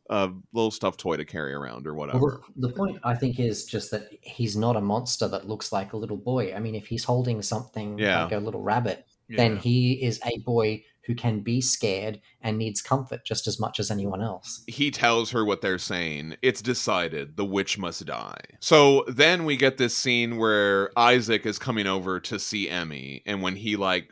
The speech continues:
Speaker 1: goes into her room, she's gone. And, like, the drawers are all pulled out. And he's like, "Dear Lord, girl, don't make this worse. Don't run."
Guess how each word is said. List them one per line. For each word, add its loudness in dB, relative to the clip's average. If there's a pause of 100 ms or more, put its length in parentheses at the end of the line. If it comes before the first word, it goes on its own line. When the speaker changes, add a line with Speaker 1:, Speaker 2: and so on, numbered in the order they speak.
(120)
Speaker 1:
goes 4
into -4
her 0
room, 0
she's 0
gone. 2 (340)
And, -2
like, 0
the 2
drawers 2
are 4
all 4
pulled -2
out. 2
And -6
he's -6
like, -4 (140)
"Dear 4
Lord, 2
girl, 0
don't -2
make -4
this -6
worse. -8
Don't -2
run." -8